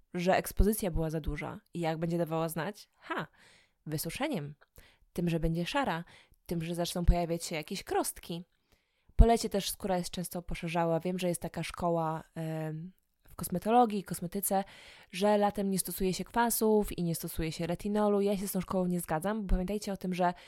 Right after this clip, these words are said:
są też kraje, w których słońce jest cały rok. No i co? W tych krajach ludzie mają nie używać kwasów albo retinolu? Dlaczego?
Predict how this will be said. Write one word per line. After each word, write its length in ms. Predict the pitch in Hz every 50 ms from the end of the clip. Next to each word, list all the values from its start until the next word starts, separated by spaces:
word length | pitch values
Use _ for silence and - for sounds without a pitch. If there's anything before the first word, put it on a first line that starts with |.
| - - - - - _ _ _ _ _ -
są 220 | - 226 240 240
też 180 | 262 277 - -
kraje, 520 | - 202 175 156 147 151 160 190 220 233
w 60 | 226 -
których 360 | - - 185 170 170 165 -
słońce 300 | - - 170 165 - 185
jest 140 | 185 - -
cały 240 | - 202 202 202 190
rok. 360 | 156 147 151 - - - - - -
No 60 | 180
i 80 | 185 180
co? 260 | - - 165 160 165 - _ _ _ _ _ _ _ _ _ _ _ -
W 60 | -
tych 180 | - 196 165 -
krajach 500 | - 196 190 185 180 175 170 - - _ _
ludzie 220 | 180 180 170 180
mają 220 | 170 165 160 160 160
nie 160 | 156 160 180
używać 280 | 196 220 214 220 208
kwasów 320 | - - 214 208 220 202 -
albo 180 | 208 202 -
retinolu? 560 | 202 202 202 - - 208 214 214 220 233 247 - _ _ _ _ _ _ _ _ _ _ _
Dlaczego? 460 | - 190 180 - 151 139 139 135 -